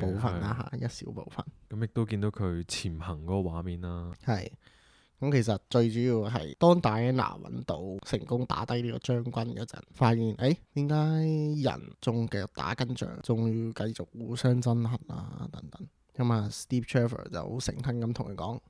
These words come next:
Speaker 1: 或者唔係 Ares，或者係我哋人本身就係有呢一面，
Speaker 2: 就係咁邪惡。
Speaker 1: 有呢一面啦吓。
Speaker 2: 噉其實都，都啱嘅，因為你細個啦，噉我哋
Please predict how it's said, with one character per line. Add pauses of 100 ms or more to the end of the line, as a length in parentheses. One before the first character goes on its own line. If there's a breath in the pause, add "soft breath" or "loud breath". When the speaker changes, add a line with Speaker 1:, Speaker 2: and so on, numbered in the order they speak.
Speaker 1:
或
者
唔
係
Ares，
或
者
係 (180)
我
哋
人 (240)
本
身 (360)
就
係 (140)
有
呢
一
面，
Speaker 2:
就
係
咁
邪
惡。 (160)
Speaker 1:
有
呢
一
面
啦
吓。 (140)
Speaker 2:
噉 (200)
其
實 (160)
都， (960)
都
啱
嘅，
因
為 (360 soft breath)
你
細
個
啦，
噉
我
哋